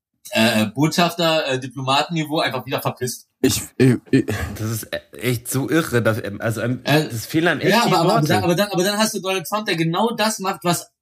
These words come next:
Speaker 1: alle die machen, die die ganze Zeit von ihm verflucht werden. Und, und noch schlimmer. So ein Dreckiger.
Speaker 3: Ja. Ja, jetzt trägt er ja mittlerweile auch Maske.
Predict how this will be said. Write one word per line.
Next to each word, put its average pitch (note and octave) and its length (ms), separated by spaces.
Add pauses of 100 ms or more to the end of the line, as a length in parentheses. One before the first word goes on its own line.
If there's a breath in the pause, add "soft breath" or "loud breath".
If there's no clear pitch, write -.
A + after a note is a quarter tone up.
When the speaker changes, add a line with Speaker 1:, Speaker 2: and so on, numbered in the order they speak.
(120)
Speaker 1:
alle G#3 280
die E3+ 220
machen, E3+ 380 (220 loud breath)
die D#3+ 60
die D3 100
ganze F#3+ 300
Zeit F#3+ 220
von F3+ 120
ihm F#3 120
verflucht F#3+ 500
werden. F#3+ 320 (380)
Und, C#3+ 240
und F3+ 180
noch E3 140
schlimmer. D#3 540 (340)
So B2+ 200
ein D3 200
Dreckiger. A2+ 600 (400)
Speaker 3:
Ja. A2 300 (600)
Ja, G#2+ 100
jetzt A#2 200
trägt C#3 200
er D3+ 60
ja C3+ 80
mittlerweile C3+ 480
auch A#2 160
Maske. A2+ 600